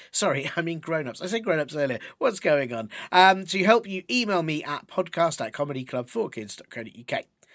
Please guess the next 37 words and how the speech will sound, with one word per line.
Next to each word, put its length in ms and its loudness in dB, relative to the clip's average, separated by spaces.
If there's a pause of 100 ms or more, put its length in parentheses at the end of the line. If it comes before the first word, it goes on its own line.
(160)
If 120 -4
those 200 6
same 240 8
grown-ups 420 2
want 140 -2
to 60 -2
help 140 -4
support 340 -4
this 100 -2
show 220 0
actually 340 -6
existing, 480 -2 (200)
then 120 -2
they 140 2
can 160 -4
sign 280 2
you 80 -2
up 120 -2
to 100 -6
the 100 -4
Linda 280 -2
edition 340 -6
for 140 -8
a 60 -4
small 300 0
fee. 340 -8 (340)
It 120 -4
is 200 4
advert-free 720 2
and 140 -6
released 300 -6
one 240 -6
day 240 -2
earlier 360 -6
each 220 -10
week 220 -14
too. 240 -4